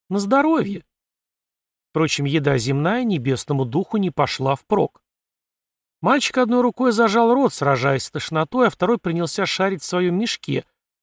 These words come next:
откуда вскоре была извлечена тонкая серебряная пластина.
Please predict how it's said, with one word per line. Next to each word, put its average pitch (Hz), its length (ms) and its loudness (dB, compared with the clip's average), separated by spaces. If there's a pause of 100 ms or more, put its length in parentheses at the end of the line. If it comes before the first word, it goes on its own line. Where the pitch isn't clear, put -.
откуда 151 420 -2
вскоре 233 400 -2
была 165 220 2
извлечена 135 560 -2
тонкая 180 420 -2
серебряная 135 640 0
пластина. 143 680 -4